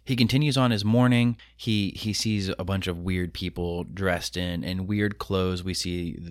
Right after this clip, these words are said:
it's talked about as, we know they're cloaks, and he's just judging them left and right as he sees them,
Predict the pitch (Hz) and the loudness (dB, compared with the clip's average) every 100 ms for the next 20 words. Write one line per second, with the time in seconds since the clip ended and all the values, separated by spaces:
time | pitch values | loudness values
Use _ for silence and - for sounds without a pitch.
0 | 80 85 - 82 80 78 78 - - 82 | -14 -14 -10 -10 -8 -8 -8 -10 -12 -18
1 | - 90 87 82 80 - - 110 101 - | -14 -10 -8 -8 -10 -12 -2 0 0 -2
2 | - - - 90 87 85 85 - - - | -4 -4 -6 -6 -6 -6 -10 -12 -14 -12
3 | 87 85 82 82 - 92 101 92 98 92 | -10 -10 -10 -12 -10 0 0 2 0 2
4 | 92 90 90 90 - - 110 107 - 98 | 2 0 -2 -6 -14 -2 2 2 0 -4
5 | 98 95 90 - 90 - 113 107 107 - | 0 0 0 -4 -4 -2 2 0 0 2
6 | 104 104 110 | 2 2 -2